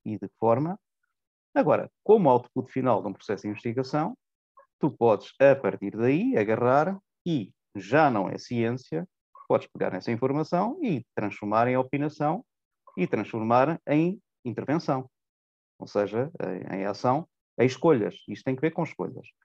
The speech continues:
que naturalmente consideram outros fatores que não aqueles da, que seriam de base económica. E a partir daí, as opiniões são perfeitamente aceitáveis, desde que nós o saibamos ler e consigamos perceber,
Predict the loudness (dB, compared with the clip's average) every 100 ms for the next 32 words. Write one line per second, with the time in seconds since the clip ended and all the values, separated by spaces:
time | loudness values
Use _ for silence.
0 | _ _ _ _ _ 0 2 4 6 6
1 | 4 0 -4 -2 0 0 0 -2 -2 -4
2 | -6 -4 -8 -6 -2 -2 0 -2 -2 0
3 | 0 0 -4 -12 _ _ _ _ -4 -2
4 | 0 0 -2 -4 -8 0 2 2 -2 -12
5 | -12 -8 -8 -8 -12 -18 -20 _ _ _
6 | _ _ _ 2 4 4 0 -2 0 2
7 | 2 0 -6 _ _ _ _ -10 -4 -4
8 | -4 -4 -4 -4 -8 -8 -6 -4 -4 -6
9 | -8 -4 -2 -2 -6 -12 _ _ _ -6
10 | -4 -2 0 0 -2 -2 0 0 -2 -2
11 | -2 0 0 -2 -8 -10 -10 -8 -8 -4
12 | -6 -6 -12 -4 -2 -2